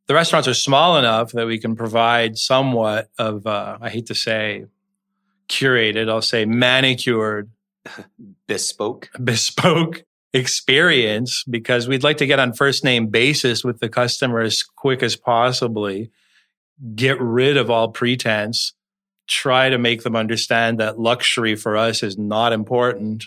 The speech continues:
Speaker 1: and we'll get to the important things of eating and drinking pretty quickly.
Speaker 2: And enjoying your dining companion. Just look at the way, like, a lot of restaurants do. The ultimate goal in service,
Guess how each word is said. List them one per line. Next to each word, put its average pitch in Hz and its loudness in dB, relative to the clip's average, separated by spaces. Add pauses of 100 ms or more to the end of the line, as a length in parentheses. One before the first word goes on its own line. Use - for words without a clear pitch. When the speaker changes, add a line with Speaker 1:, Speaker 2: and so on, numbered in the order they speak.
Speaker 1:
and 117 -6
we'll 113 -4
get 113 -2
to 120 -4
the 110 -4
important 120 -4
things 113 -4
of 107 -2
eating 113 0
and 101 -4
drinking 113 -2
pretty 107 -4
quickly. 120 -4
Speaker 2:
And 98 -6
enjoying 95 -4 (120)
your 90 -8 (220)
dining 92 -6
companion. 95 -10 (400)
Just - -4
look - -2
at 262 -6
the 120 2
way, 113 4
like, 95 -4
a 95 -4
lot 104 -2
of 92 -2
restaurants 92 -4
do. 95 -6 (1000)
The 110 2
ultimate 113 0
goal 104 2
in 92 0
service, 90 -2